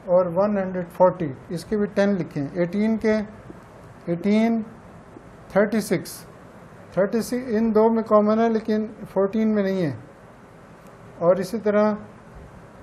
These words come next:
अ, अगला है जो common आ रहा है एटी फ़ोर, इन दो में common है, इसमें देखते हैं। एटीन, थर्टी सिक्स,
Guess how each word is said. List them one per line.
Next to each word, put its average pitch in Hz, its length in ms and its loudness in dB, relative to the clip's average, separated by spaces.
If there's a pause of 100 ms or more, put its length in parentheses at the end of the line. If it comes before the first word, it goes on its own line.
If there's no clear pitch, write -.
(720)
अ, 156 320 -10 (200)
अगला 196 360 6
है 202 500 2 (140)
जो 175 200 -4
common 202 400 0
आ 190 120 6
रहा 202 100 4
है - 60 -4
एटी 196 260 2
फ़ोर, 202 420 4
इन 220 200 2
दो 208 180 6
में 220 140 2
common 208 400 2
है, 214 160 2
इसमें 214 420 -4
देखते 190 320 -4
हैं। 202 240 -4
एटीन, 214 480 0
थर्टी 202 340 -4
सिक्स, 226 420 -8